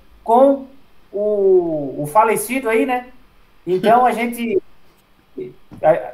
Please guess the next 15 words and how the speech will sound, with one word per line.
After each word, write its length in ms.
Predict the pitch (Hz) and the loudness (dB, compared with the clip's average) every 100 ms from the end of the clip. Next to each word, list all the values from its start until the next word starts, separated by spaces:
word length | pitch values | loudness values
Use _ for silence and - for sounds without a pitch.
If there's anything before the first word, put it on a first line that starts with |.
| - | -18
ficamos, 760 | - 214 214 247 247 196 147 - _ - | -16 -8 2 2 4 0 -2 -10 _ 0
parecia 400 | 202 202 254 240 | 2 0 -6 -8
assim 220 | 233 240 | -8 -8
que 100 | 233 | -4
a 460 | 214 180 151 151 | -2 -2 0 0
gente 180 | - 208 | 0 -2
tava 200 | 226 - | -2 0
vendo 180 | 233 233 | -2 -4
tudo 120 | 254 | -6
de 100 | 240 | -2
novo. 440 | 240 302 294 - - _ _ _ _ 170 | 4 4 2 -8 -14 _ _ _ _ -2
E 120 | 196 | 2
a 100 | 202 | 2
gente, 760 | 214 226 233 240 226 180 151 - | 0 -8 -8 -8 -2 -2 -2 0
quando, 680 | 233 262 240 190 135 - | 0 2 2 2 2 -4